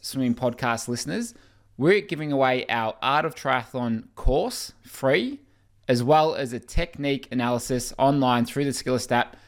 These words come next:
from me for free as well. Go to effortlessswimming dot com forward slash skillest offer or click the link in this podcast description. And you will get the Art of Triathlon swimming course for free,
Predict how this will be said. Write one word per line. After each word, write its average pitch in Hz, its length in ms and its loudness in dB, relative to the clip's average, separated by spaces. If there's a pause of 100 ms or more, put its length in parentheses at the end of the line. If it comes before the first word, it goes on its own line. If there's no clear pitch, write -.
(160)
from 135 260 2
me 120 380 4 (200)
for 120 140 -2
free 117 300 4
as 107 120 2
well. 95 300 2 (300)
Go 143 120 6
to 175 80 2
effortlessswimming 131 640 -2
dot 117 220 0
com 120 480 2
forward 170 460 2
slash 139 380 -2
skillest - 580 -6
offer 185 320 -2 (260)
or 131 140 2
click - 220 -10
the 131 80 -2
link 127 420 2
in 120 140 6
this 117 160 2
podcast 117 580 -2
description. 101 580 -4 (500)
And 117 140 4
you 139 80 6
will 139 80 2
get 131 160 0
the 127 80 2
Art 147 120 4
of 160 60 -4
Triathlon 139 540 -4
swimming 123 240 -4
course 117 320 -4
for 107 120 -8
free, 117 380 0